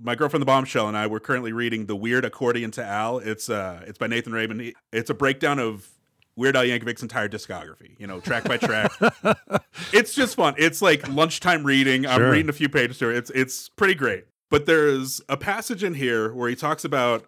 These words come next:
Speaker 1: a track called Nature Trail to Hell, and it's basically like a, it plays like a trailer for a, for a B-movie horror. And so the passage goes,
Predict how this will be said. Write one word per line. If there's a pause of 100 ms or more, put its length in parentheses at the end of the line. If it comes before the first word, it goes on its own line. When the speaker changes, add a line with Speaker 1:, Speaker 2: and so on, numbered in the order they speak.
Speaker 1:
a
track
called
Nature
Trail
to
Hell,
and
it's
basically
like
a, (220)
it
plays
like
a
trailer
for
a,
for
a
B-movie
horror. (280)
And
so
the
passage
goes,